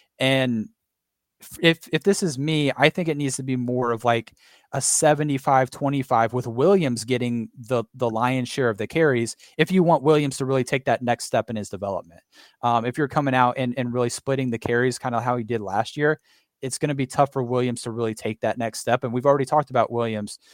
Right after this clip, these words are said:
you know, having a few issues. And I, and I think that comes from, you know, lack of experience. Um, so I think taking a, l-, a little bit more of the share and giving it to him, I think, is a positive. Um, so again, I don't hate the decision.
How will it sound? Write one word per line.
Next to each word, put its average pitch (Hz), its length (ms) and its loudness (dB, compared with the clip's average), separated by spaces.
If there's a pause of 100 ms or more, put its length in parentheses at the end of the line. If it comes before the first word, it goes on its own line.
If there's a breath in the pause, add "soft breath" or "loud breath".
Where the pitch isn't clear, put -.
(140 soft breath)
you 127 80 -8
know, 120 80 0
having 123 320 2
a - 20 0
few 120 240 -6
issues. 120 400 -2
And 117 80 -2
I, 117 140 -2
and 123 160 -2
I 113 80 0
think 131 180 -6
that 117 160 0
comes 139 220 -2
from, 117 280 -4 (100)
you 127 80 -8
know, 113 120 -4
lack 110 380 2
of 117 220 -2
experience. 113 640 -8 (440 soft breath)
Um, 113 220 2
so 131 160 0
I 120 60 4
think 139 280 -4
taking 135 360 -2
a, - 20 -2
l-, 117 220 -4
a 117 60 0
little 120 220 -2
bit 120 140 0
more 123 160 -2
of 120 60 0
the 117 80 -4
share 117 280 -2
and 113 80 -4
giving 117 220 -6
it 110 140 -6
to 113 100 -6
him, 113 220 -4
I 107 60 -2
think, 113 220 -8
is 110 140 -6
a 107 80 -6
positive. 117 580 -4 (460 soft breath)
Um, 113 420 2
so 151 200 4
again, 135 200 0
I 120 120 0
don't 135 260 -2
hate 147 240 -2
the 156 80 -2
decision. 131 540 0